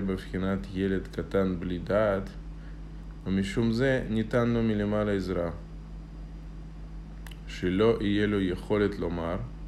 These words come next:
שברוך השם שיש לו תורה ומצוות ומעשים טובים,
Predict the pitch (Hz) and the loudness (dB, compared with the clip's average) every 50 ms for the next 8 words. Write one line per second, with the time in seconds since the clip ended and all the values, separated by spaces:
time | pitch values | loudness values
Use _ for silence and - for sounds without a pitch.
0 | - - - - - - - - - - - - - - - - - - - - | -12 -12 -12 -14 -14 -14 -14 -14 -12 -12 -12 -12 -12 -12 -12 -12 -14 -12 -12 -12
1 | - - - - - 95 92 104 110 120 131 123 - 127 123 - - 139 135 131 | -12 -12 -10 -4 -4 0 2 2 2 2 2 2 0 0 0 2 2 2 2 2
2 | 123 - 123 101 104 110 113 - - 117 110 - - 113 110 110 110 110 107 107 | 0 0 0 2 2 2 0 0 -2 -4 -4 0 2 2 4 4 4 2 2 0
3 | 107 101 - - - 98 98 98 98 - - - 92 85 82 85 82 82 82 - | -2 -2 -4 -4 -2 0 0 0 -2 -4 -6 -4 -4 -4 -2 -2 -4 -4 -4 -4
4 | - 98 95 92 - - 87 85 85 82 | -2 -2 -2 -2 -2 -4 -4 -2 -2 -4